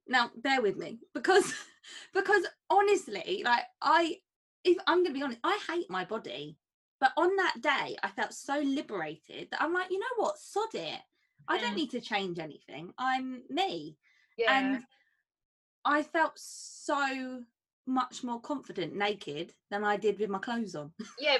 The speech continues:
Speaker 2: but it's, it's really weird you say that, 'cause when we were obviously all looking at our photos and everything, Nicole was like, "I hate that photo of me," but everyone else was like, "It's unreal." And I think you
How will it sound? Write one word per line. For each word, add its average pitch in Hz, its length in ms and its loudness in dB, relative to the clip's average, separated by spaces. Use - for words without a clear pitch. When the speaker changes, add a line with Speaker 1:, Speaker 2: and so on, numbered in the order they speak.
Speaker 2:
but 508 100 6
it's, 311 160 2
it's 349 280 2
really 349 160 2
weird 311 240 2
you 269 80 0
say 294 240 4
that, - 160 2
'cause 247 200 -2
when 285 320 0
we 285 160 0
were 262 100 6
obviously 240 440 -2
all 240 160 2
looking 233 240 0
at - 80 2
our 214 160 4
photos 247 640 2
and 196 80 -4
everything, 185 560 -2
Nicole 214 240 -4
was 202 120 -4
like, 190 200 4
"I 208 100 4
hate 254 280 0
that 180 180 0
photo 190 380 -2
of 175 100 -8
me," 185 160 -4
but - 120 -2
everyone 240 280 -2
else 233 160 -4
was 233 120 -6
like, 226 160 0
"It's 240 240 4
unreal." 247 440 4
And 208 120 2
I 226 80 2
think 254 300 -4
you 254 80 -4